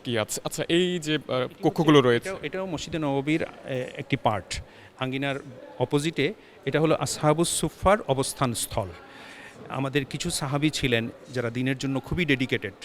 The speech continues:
Speaker 2: তারা সবসময় অবস্থান করতেন এখানে, কারণ রাসূল সাল্লাল্লাহু আলাইহি ওয়াসাল্লাম কখন কি বলেন, কি করেন, এটি তারা সবই দেখবেন এবং সবই তারা ধরে রাখবেন, যার জন্যে আজকে আমরা শরিয়া পেয়েছি। এটাকে আমরা বলতে পারি যে তখনকার উন্মুক্ত একটা, আহ, মানে আবাসিক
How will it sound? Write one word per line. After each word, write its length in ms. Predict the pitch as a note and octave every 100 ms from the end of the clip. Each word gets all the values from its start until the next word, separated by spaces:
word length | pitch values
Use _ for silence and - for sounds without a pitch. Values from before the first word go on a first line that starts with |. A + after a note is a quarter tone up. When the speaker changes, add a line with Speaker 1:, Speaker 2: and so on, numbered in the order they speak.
| -
Speaker 2:
তারা 140 | C#3+
সবসময় 440 | C#3 G#3+ - A#3 G#3
অবস্থান 340 | D3 - E3
করতেন 280 | D3 - A#2+
এখানে, 260 | G#2 G#2+ F#2 - -
কারণ 220 | - C3+ C3
রাসূল 220 | C3 F3
সাল্লাল্লাহু 400 | - E3+ F3 D#3+
আলাইহি 80 | D#3+
ওয়াসাল্লাম 60 |
কখন 200 | - F3+ D#3
কি 100 | E3 D#3 C#3
বলেন, 300 | C3+ C#3+ D3+ - - -
কি 100 | D#3
করেন, 320 | - C3 C#3+ D3
এটি 160 | D3 D#3+
তারা 160 | E3 D#3+
সবই 360 | - - G3
দেখবেন 420 | F#3 D#3 D#3 F#3 G3+
এবং 180 | D3+
সবই 280 | C3 - D3
তারা 280 | - C#3+ G3 - - -
ধরে 220 | G2 F3
রাখবেন, 320 | D#3 A2+ G#2 F#2+ - - -
যার 200 | B2+ C#3+
জন্যে 220 | D3 F3
আজকে 240 | D#3+ - D#3
আমরা 300 | C#3 C#3 B2+
শরিয়া 360 | - C3+ B2+
পেয়েছি। 440 | A#2+ C3 A2+ - - - -
এটাকে 360 | D#3 E3+ F#3 F3+
আমরা 280 | D3+ D3+
বলতে 280 | D3+ D3 D3
পারি 180 | D#3+ D3
যে 100 | C#3+
তখনকার 460 | C#3+ C#3 D3+ D3+ C#3+
উন্মুক্ত 460 | D#3 E3 D3+ -
একটা, 340 | D#3+ B2+ - A#2
আহ, 600 | - - - - A#2+ A#2
মানে 180 | A#2+
আবাসিক 480 | B2+ C3+ D#3 - D#3+